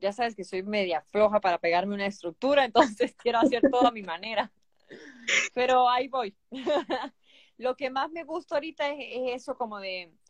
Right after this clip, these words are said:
eh, me gusta mucho darle conferencias o charlas a los jóvenes. O sea, en esto, el, hace poco fui al tecnológico de allá de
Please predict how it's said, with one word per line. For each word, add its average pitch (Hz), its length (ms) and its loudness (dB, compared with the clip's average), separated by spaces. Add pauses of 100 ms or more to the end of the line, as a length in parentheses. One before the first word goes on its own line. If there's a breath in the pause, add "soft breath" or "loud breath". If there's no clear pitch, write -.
(640 soft breath)
eh, 208 220 -2
me 226 100 0
gusta 269 280 -2
mucho 294 280 0
darle 240 760 2
conferencias 202 640 -4
o 185 100 -2
charlas 202 460 0
a 170 60 -2
los 165 140 -8
jóvenes. 165 520 -8
O 151 40 -20
sea, 143 400 -2
en 175 120 -4
esto, 190 200 -2
el, 180 180 2
hace 202 200 2
poco 214 240 -4
fui 208 200 0
al 180 500 6
tecnológico 185 600 -2
de 156 200 -2
allá 151 240 -4
de 175 260 -8